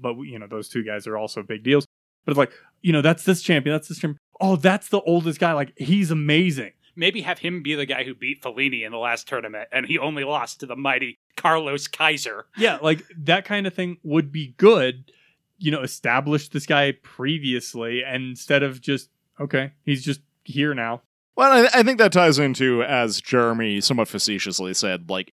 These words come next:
Speaker 3: them forgetting to write Yuki's plot into the show, which is weird because, like, I feel like they had plenty of time, and then they didn't. <laughs> So,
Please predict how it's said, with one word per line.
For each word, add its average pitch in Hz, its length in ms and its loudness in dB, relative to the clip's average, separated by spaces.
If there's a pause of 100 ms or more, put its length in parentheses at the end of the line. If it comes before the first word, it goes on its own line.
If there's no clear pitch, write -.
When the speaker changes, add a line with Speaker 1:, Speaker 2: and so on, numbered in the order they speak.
(260)
Speaker 3:
them 135 220 4
forgetting 120 340 -2
to 110 60 -2
write 104 220 -2
Yuki's 98 400 -6
plot 98 500 0
into 104 240 -8
the 90 140 -4
show, 98 400 -4 (340)
which 190 160 6
is 170 140 4
weird 202 280 8
because, 151 280 2
like, 143 160 4
I 151 100 2
feel 180 220 2
like 151 160 6
they 135 80 4
had 135 140 2
plenty 127 280 0
of 95 80 -4
time, 85 460 -4 (280)
and 117 140 4
then 113 80 -2
they 160 100 2
didn't. 330 400 -6
<laughs> - 60 -20
So, 214 240 4